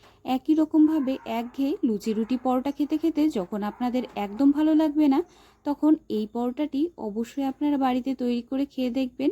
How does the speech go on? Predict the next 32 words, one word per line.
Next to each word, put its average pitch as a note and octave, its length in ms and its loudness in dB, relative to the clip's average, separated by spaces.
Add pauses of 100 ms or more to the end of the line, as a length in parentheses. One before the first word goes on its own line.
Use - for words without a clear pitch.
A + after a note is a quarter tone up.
সম্পূর্ণ G#3+ 480 -4 (160)
অন্যরকম A#3+ 540 0
একটা C4+ 260 -2
স্বাদ। D4 260 -4 (460)
আর G3 140 -8
আপনারা A3+ 480 0 (200)
এই G#3 160 -2
পরোটা A#3 400 -4 (160)
যতগুলো A3 520 -2
খুশি D#4+ 280 0
খাবেন, C4 340 0 (120)
কিন্তু G#3+ 260 -4
আপনাদের C4 440 0 (120)
কোনো G3+ 180 -4
রকমভাবে A#3 500 -2 (120)
গ্যাস F#3 260 -4
অম্বল F#3 260 -2
হবে E3 240 -4
না। D#3+ 120 -4 (540)
দেখুন A3 320 0
বন্ধুরা, C4+ 340 0 (180)
কতটা A#3+ 280 -8 (120)
সুন্দর B3 300 -2
লাগছে C4 340 -2
দেখতে। A#3+ 360 -4 (540)
পরোটাগুলোকে D4 680 2 (180)
চামচের A3 460 -4
সাহায্যে D4+ 320 -4 (100)
অল্প A3 200 -4
অল্প G#3+ 180 -4 (100)
করে A#3 160 -2 (100)
তেল G#3+ 160 0